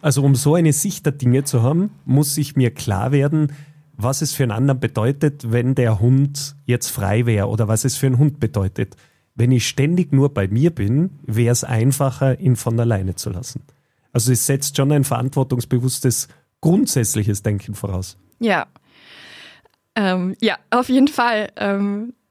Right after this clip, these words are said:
Speaker 2: ich finde, also halt diese, diesen Schritt zu gehen, zu sagen, ja, ich möchte nicht, dass Murmeltiere gejagt werden, das ist natürlich, das setzt sehr viel Empathie, äh, oder F-, Reflexionsvermögen aus, äh, her-,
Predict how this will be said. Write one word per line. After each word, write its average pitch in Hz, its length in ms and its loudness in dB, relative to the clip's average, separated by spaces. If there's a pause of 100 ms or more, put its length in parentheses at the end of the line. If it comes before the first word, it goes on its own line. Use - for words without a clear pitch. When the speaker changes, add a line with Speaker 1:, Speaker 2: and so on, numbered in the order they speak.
Speaker 2:
ich - 140 -2
finde, 320 360 2
also 254 220 -2
halt 254 140 -2
diese, 240 340 2
diesen 233 260 -2
Schritt - 320 -4
zu 269 120 -2
gehen, 247 260 2
zu 247 80 -2
sagen, 220 340 0
ja, 214 200 0
ich 226 100 -4
möchte 233 240 -2
nicht, 226 160 0
dass 214 140 -2
Murmeltiere 220 500 2
gejagt 208 360 -4
werden, 208 260 0
das 202 120 -6
ist 302 120 -6
natürlich, 208 360 -4 (360)
das 202 180 -4
setzt - 300 -4
sehr 190 180 2
viel 311 380 -2
Empathie, 330 640 -2
äh, 285 200 0
oder 254 160 2
F-, - 220 -6
Reflexionsvermögen 254 1200 0
aus, 254 280 -2 (640)
äh, 247 180 0
her-, 269 160 0